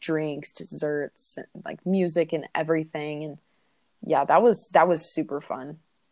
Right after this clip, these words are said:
So, and I, I mean, I'd call it, I'd call it a wild time, but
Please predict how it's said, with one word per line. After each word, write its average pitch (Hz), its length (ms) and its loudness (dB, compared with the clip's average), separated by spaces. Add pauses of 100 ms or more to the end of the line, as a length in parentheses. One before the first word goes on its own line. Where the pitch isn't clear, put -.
(180)
So, 147 400 -6 (580)
and 156 360 -14 (100)
I, 165 340 0
I - 60 -6
mean, 156 260 -8
I'd 214 220 -2
call 156 240 0
it, - 200 -4
I'd 339 160 0
call 180 240 6
it 143 80 0
a 143 80 0
wild 143 380 0
time, 147 380 -8
but 151 280 2